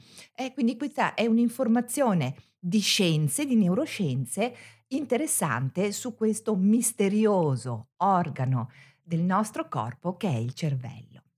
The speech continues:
Allora, cominciamo a parlare di rabbia verso noi stessi. Intanto devo fare un coming out, eh, perché ci sono dei momenti in cui anch'io mi arrabbio,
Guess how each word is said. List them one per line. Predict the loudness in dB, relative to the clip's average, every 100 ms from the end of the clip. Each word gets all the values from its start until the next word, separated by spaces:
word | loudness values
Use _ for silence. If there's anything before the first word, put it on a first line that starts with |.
| _ _
Allora, | -6 -4 -2 -6 -12 -16 _ _ _ _
cominciamo | -4 -4 -2 0 0
a |
parlare | 0 -2 0 0 0
di | 0 0
rabbia | 0 0 -2 0
verso | -2 -2 -2
noi | 0 0
stessi. | -4 -14 -18 -16 -16 -16 -20 -20 _ -10
Intanto | -8 0 2 2 2 0 -2 -4
devo | -2 -2
fare | 0 0 2 2
un | 0 0
coming | -2 0 2 2
out, | 0 -4 -8 -12 -8
eh, | -6 -6 -10 _ -10 -10
perché | -10 -10 -10
ci | -6
sono | -2 0 0
dei | 2 2
momenti | 2 2 2 2 0 -2
in | -4
cui | -4 -2 -2 -2 -4
anch'io | -2 -2 -4 -6 -2 0 0
mi | 0 0
arrabbio, | 0 0 0 0 -4 -6 -4 -4